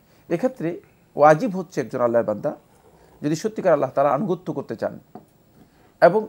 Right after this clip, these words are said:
আল্লাহ রাসূল সাল্লাল্লাহু আলাইহি ওয়াসাল্লামের তরিকা অনুযায়ী কোনো আমল বা ইবাদত করতে চান, তাহলে তিনি অবশ্যই, আহ, মানে এই ওপিনিয়নকে গ্রা-, সামনে রেখেই তিনি যেই মাসআলায়, যে বিষয়ে,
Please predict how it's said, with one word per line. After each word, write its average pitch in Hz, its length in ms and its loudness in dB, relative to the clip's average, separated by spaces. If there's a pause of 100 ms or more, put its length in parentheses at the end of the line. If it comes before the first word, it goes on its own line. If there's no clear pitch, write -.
আল্লাহ 151 200 2
রাসূল 147 200 -4
সাল্লাল্লাহু 160 320 0
আলাইহি 147 120 -2
ওয়াসাল্লামের 160 320 -6
তরিকা 156 340 0
অনুযায়ী 147 320 -2
কোনো 143 220 -6
আমল 139 260 -2
বা 127 140 0
ইবাদত 131 320 -2
করতে - 200 -12
চান, 95 220 -8 (520)
তাহলে 180 180 4
তিনি 208 160 -4
অবশ্যই, 220 460 -4 (560)
আহ, 120 380 6
মানে 127 280 0
এই 190 260 0
ওপিনিয়নকে 202 600 -2
গ্রা-, 143 280 2
সামনে 160 220 0
রেখেই 151 400 0 (580)
তিনি 185 240 -2
যেই 185 280 0
মাসআলায়, 127 640 0
যে 185 260 -2
বিষয়ে, 143 540 -6